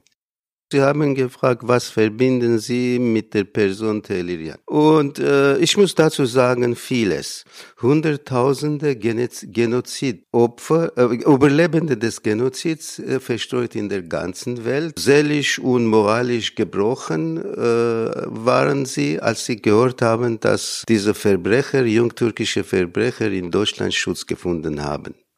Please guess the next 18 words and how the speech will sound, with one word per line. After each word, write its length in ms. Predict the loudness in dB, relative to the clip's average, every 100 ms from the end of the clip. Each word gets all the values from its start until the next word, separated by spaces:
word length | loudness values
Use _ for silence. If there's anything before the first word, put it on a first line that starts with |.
| _ _ 2
Obwohl 520 | 4 4 6 4 4
sie, 420 | 2 0 0 0 0
also 260 | 2 0
diese 300 | 0 -2 -2
Verbrecher, 800 | -2 -2 -2 -4 -4 -4 -8 -8 -6
zu 240 | 0 2
Hause 720 | 4 4 4 0 -2 -2 -6
ver-, 880 | -12 -12 -4 -4 -2 -4 -4 -4 0
angeklagt 800 | 0 2 0 -2 -2 -2 -4 -4
und 160 | -4 -2
verurteilt 680 | -2 0 -2 0 -2 -2 -2
waren, 420 | 0 0 -4 -6 -12 -20 -20 -6
Deutschland 600 | 2 2 2 0 0 -2
hat 200 | -4 -4
zweimal 680 | -6 -4 -2 -2 -4 -8 -10 -2
abgelehnt, 800 | 0 0 0 0 0 -2 -6 -10
diese 220 | -6 -4
Leute 640 | 0 -2 -2 -2 -2 -2